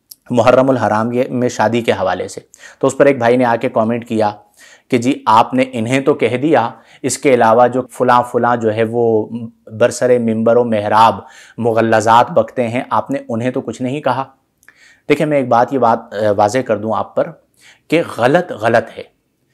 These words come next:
चाहे उसका इर्तिकाब मैं क्यों ना करूं, मेरे पास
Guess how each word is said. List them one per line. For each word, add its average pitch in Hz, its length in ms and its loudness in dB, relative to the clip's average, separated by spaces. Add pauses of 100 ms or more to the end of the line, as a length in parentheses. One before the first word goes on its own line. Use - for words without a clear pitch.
(280)
चाहे 139 440 2
उसका 170 480 -4
इर्तिकाब 123 600 -2
मैं 117 300 -2
क्यों 107 140 -10
ना 92 100 -12
करूं, - 240 -16 (680)
मेरे 131 240 4
पास 147 420 0